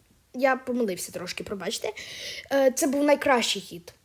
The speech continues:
Це, це був, це був хід гр-, е, гр-, е, г-,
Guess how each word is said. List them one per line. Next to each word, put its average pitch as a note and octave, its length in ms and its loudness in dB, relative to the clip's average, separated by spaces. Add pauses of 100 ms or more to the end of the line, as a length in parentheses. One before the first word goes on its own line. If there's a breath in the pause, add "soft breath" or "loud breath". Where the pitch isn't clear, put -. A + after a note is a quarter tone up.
(100)
Це, A#3+ 120 -2 (100)
це C4+ 120 0
був, A#3+ 240 0 (920)
це C#4 1200 4
був C4+ 140 -2
хід B3 260 -2
гр-, A#3 260 -2
е, A3 280 -4
гр-, A3+ 160 -2
е, A3 120 -2
г-, - 340 -8